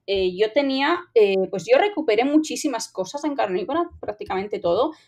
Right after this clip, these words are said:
pero una de las cosas que no conseguía recuperar y que pensaba que era irrecuperable era yo acabé con, con muchos problemas de memoria,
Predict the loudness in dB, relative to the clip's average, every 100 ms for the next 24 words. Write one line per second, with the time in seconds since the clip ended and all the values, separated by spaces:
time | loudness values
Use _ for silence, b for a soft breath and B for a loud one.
0 | B 0 2 2 0 -2 -4 -8 -10 -10
1 | -8 -6 -6 -2 2 2 2 -4 -2 0
2 | 0 -2 -6 -6 -2 -2 0 0 0 -2
3 | -2 2 2 2 0 0 2 2 2 4
4 | 4 4 0 -2 -6 -6 -8 -6 -8 -8
5 | -8 -6 -6 -6 -4 -2 0 0 -4